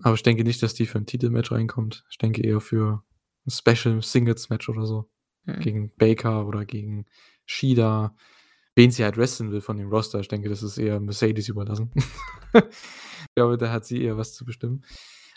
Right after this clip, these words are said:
Speaker 1: Schauen wir mal. Ja, A E W Collision, ähm, gehen wir mal in die Show über. Ähm, wir hatten da eigentlich nur ein wirklich tolles Match und das war der Opener, aber da ging's halt um nichts. Wir hatten tolles Wrestling zwischen Bryan Danielson und Andrade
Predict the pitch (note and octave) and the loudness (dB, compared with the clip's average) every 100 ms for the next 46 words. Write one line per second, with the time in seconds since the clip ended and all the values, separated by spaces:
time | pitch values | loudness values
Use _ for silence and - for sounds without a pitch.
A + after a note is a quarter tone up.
0 | _ A2 G#2+ G2+ G2 - - - - _ | _ -2 0 0 -2 -6 -16 -20 -20 _
1 | C#3 C#3+ F#3+ A3 A3 G#3+ G#3+ F#3+ G#3+ A#3 | 2 2 2 2 2 0 -2 -2 -2 -6
2 | B3 _ - E3+ F3+ F#3 - - D#3 D#3+ | -12 _ -2 0 0 -6 -14 -12 -6 -2
3 | E3 D#3+ D3 C#3+ E3 F3 - - C#3+ C#3 | 0 0 0 -2 -2 -4 -8 -2 2 2
4 | - D3+ D#3+ C#3 D#3 E3+ _ - _ C#3 | 0 -4 2 4 4 0 _ -20 _ 2
5 | C#3 C#3 C3+ C3 - E3 D#3 C#3 C#3 C#3 | 2 2 2 2 2 0 2 4 4 4
6 | C#3 - D3 E3 F#3+ F3+ - D3 D3 - | 2 0 4 6 4 2 2 2 2 0
7 | B2 D#3 F3+ C#3+ C3 D#3 - D#3+ - - | 2 4 4 4 2 2 -2 -6 -8 -16
8 | - C3 D3+ D#3+ - - B2 A#2+ A#2+ E3+ | -6 -4 -4 -8 -12 -14 -10 -6 -4 -4
9 | - - - E3+ B2+ B2 C3 B2 - - | -8 -16 -12 -10 -10 -4 -2 0 0 2
10 | C3+ E3 D#3+ A#2+ A2 - D#3+ - G#2 G2+ | 0 2 4 4 2 0 -2 0 0 0
11 | G2+ D#3 - - - - - - - _ | -2 -4 -4 -20 -20 -20 -20 -20 -20 _
12 | _ - A#2 B2+ C#3 C#3+ B2+ B2 - - | _ -2 0 4 6 6 4 0 -2 -2
13 | C3+ C3+ - B2 A#2+ B2 A#2+ A#2+ A#2+ A#2+ | -2 -2 -4 -6 -4 -4 0 2 4 4
14 | C3 - B2 A#2 B2+ A2 A2 A2 A#2+ C3 | 2 0 -2 -2 0 -2 0 2 4 4
15 | B2+ | 4